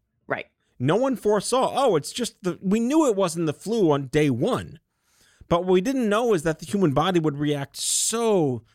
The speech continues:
Speaker 2: egregiously, uh, disparately from a
Speaker 1: Yeah.
Speaker 2: traditional
Speaker 1: Right.
Speaker 2: virus like this.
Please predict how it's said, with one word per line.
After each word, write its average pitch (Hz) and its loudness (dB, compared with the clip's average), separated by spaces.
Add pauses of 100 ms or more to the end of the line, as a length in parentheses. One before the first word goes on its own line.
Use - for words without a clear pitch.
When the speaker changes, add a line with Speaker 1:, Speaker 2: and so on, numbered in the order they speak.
(160)
Speaker 2:
egregiously, 156 -2 (500)
uh, 95 -20 (280)
disparately 151 -4
from 139 -4
a 135 -4
Speaker 1:
Yeah. 131 -14
Speaker 2:
traditional 147 4
Speaker 1:
Right. 110 -10 (120)
Speaker 2:
virus 156 2
like 98 -8
this. - -14